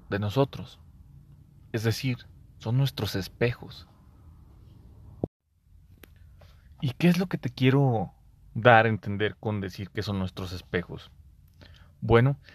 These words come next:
quiere decir que a través de otras personas, quizá reflejamos todo aquello que nos gusta y nos atrae de nosotros mismos,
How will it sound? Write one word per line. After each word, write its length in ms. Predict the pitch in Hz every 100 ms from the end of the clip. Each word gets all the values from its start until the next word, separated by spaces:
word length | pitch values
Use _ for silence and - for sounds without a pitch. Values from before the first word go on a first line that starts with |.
| - -
quiere 200 | 143 151
decir 320 | 131 123 120
que 280 | 135 123 - -
a 120 | 107
través 480 | - 98 101 123 139
de 80 | 120
otras 340 | 110 - 120
personas, 680 | - 98 101 98 104 - - - _
quizá 720 | 117 113 92 - 117 110 131 - - _ _ - - 120
reflejamos 840 | - 113 - 110 117 113 131 - -
todo 240 | - 123 135
aquello 380 | - 127 127 123
que 380 | 107 101 92 - - - _ - - - - -
nos 240 | 104 95
gusta 560 | 107 127 123 - 113 - _
y 100 | 101
nos 240 | 104 98 101
atrae 380 | 90 - 120
de 80 | 123
nosotros 420 | 123 117 117 123
mismos, 500 | 123 113 98 107 120